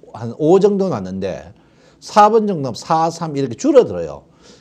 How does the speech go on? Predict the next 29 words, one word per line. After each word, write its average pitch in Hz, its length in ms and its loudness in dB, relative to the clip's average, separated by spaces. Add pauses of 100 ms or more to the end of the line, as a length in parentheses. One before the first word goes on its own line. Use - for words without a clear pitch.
(120)
그 160 140 0
줄어들 247 540 4
때가 123 300 -2
주가가 139 340 -6
제일 98 220 -8
꼭지에 190 440 -8
있습니다. 78 680 -18
꼭지에 143 380 -12
있다 82 240 -18
이렇게 95 280 -16
보시면 85 340 -16
되거든요. 78 520 -18 (1000)
그래서 127 680 0 (1200)
여러분 117 440 0
이거를 139 520 -2
굉장히 151 540 -4
상세하게, 160 920 -6 (460)
어, 82 260 -16
봐줘야 127 400 -2
됩니다. 80 280 -14
그리고 123 240 -8
이제 123 180 -6
여러분 143 220 -2
보다시피 139 440 -6
이제 123 160 -6
그다음에 156 300 -2
이제 143 120 -10
오 165 240 2
번, 202 400 0